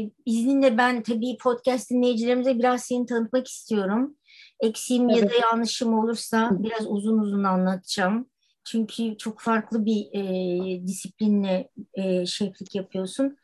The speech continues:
Speaker 1: O yüzden uzun dü-, sürecek dinleyenlere.
Speaker 2: Hı.
Speaker 1: Sana da sabır diliyorum.
Speaker 2: Hı.
Speaker 1: Çünkü çok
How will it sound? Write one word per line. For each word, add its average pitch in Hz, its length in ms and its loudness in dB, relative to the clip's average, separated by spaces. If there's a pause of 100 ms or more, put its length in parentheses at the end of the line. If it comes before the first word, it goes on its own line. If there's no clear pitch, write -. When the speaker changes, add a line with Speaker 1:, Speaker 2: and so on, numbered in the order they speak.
(220)
Speaker 1:
O 214 100 -2
yüzden 226 260 2
uzun 226 360 0
dü-, 196 280 -8
sürecek 185 600 -4 (100)
dinleyenlere. 175 760 0
Speaker 2:
Hı. 302 100 -10 (220)
Speaker 1:
Sana 190 320 -2
da 185 100 -2
sabır 180 340 -4
diliyorum. 165 540 -4
Speaker 2:
Hı. - 420 -8
Speaker 1:
Çünkü 208 240 4
çok 247 140 8